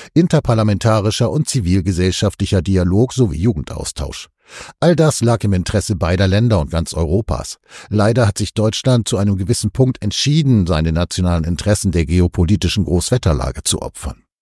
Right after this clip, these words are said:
Wir haben den Deutschen überhaupt nichts getan. Mehr noch,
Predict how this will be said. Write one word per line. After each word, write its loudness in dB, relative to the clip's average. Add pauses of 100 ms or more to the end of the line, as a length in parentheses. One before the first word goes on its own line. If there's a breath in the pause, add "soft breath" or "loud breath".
(400)
Wir 2
haben 2
den 0
Deutschen 0
überhaupt 2
nichts -6
getan. -6 (380 loud breath)
Mehr 2
noch, -4